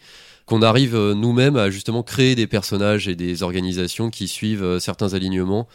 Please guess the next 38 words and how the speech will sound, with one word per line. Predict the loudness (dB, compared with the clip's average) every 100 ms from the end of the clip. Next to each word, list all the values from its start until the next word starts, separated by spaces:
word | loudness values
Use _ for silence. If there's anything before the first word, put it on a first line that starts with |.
| -20 _ -6
Et | -4
ça | -2
va | -2
nous | -2
permettre | 0 0 0
de |
mieux | -2
comprendre | -4 -6 -4
cette | -4
base | 0 0 0
de | -4
création, | -6 -6 -6 -6
vu | -10 -10
que | -10
c'est | -8
vraiment | -8 -6 -4 -2
une | -4 -6
espèce | -8 -8 -8
de, | -8 -8
de | -10
point | -8 -6
de | -4
départ, | -4 -4 -4 -4
euh, | -8
pour | -10
commencer | -12 -12 -10 -12
à |
créer | -10 -10 -8
des | -8
persos, | -10 -10 -8 -8 -8
à |
créer, | -10 -8 -8
euh, | -10 -14 -20 -20 -20 _ _ -10
des | -8
villes, | -6 -4 -4
euh, | -6 -8
des, | -8
euh, | -10